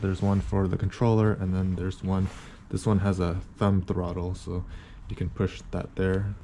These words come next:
You can also replace this piece and have the grip throttle as well. So the way you turn this bike on is you just turn the battery on, press and hold this, and the screen will come on.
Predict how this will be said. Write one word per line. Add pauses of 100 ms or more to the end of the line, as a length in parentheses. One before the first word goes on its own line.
(120)
You
can
also
replace
this
piece
and
have (580)
the (960)
grip
throttle
as
well.
So (480)
the
way (240)
you
turn
this
bike
on (400)
is (680)
you
just
turn
the
battery
on, (960)
press
and
hold
this, (2250)
and
the
screen
will
come
on.